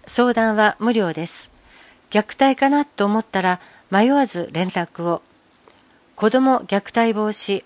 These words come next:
オレンジリボン運動です。母子保健課家庭児童相談室、電話二四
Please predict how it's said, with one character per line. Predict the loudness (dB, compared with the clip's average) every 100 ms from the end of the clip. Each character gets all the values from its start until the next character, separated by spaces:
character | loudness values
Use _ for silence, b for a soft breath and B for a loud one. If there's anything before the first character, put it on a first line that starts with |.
| -4
オ | 0
レ | 2
ン | 2
ジ | 0
リ | 0
ボ | 0 0
ン | -2
運 | 0 0
動 | -2 -4
で | -8
す。 | -12 -14 -20 _ _ _ _ _ b b b b b b b
母 | 0
子 | 0 0
保 | -4
健 | -4 -2 -4
課 | 0 0 0 _
家 | -4 0
庭 | 2 0
児 | 0
童 | 0 0
相 | 0 -2
談 | 0 0
室、 | -2 -10 -10 -10 _ b b b b
電 | 0 0 0
話 | 0 -2 -4
二 | -4 0 0 2
四 | 0 0 -2